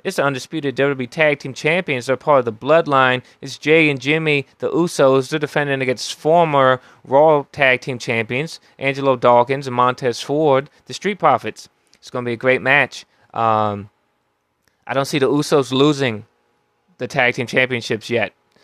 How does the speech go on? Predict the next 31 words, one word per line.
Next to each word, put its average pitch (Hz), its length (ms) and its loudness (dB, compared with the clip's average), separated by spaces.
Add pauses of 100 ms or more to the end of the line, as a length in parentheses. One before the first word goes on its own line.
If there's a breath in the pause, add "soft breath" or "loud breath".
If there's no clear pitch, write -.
(180 soft breath)
Maybe 175 260 2
SummerSlam. 160 540 -4 (180)
I - 80 -12
think 123 200 -8
SummerSlam 139 520 -2
might 127 200 -2
start 127 320 0
the 120 80 -6
downfall 120 920 2
of 107 100 -4
the 113 80 -8
Bloodline. 110 640 0 (480 soft breath)
But, 110 220 2
um, 110 280 0
this 120 100 -12
is - 60 -12
gonna 135 100 -2
be 117 60 -6
a - 20 -4
great 127 280 0
match. 123 320 2
Anytime 120 340 -4
you 120 60 -8
have 113 140 0
the - 100 -6
Usos 120 440 0
and 110 140 -6
Street - 280 -6
Profits 120 440 -2
together, 151 520 0 (1000 soft breath)
both 143 360 -4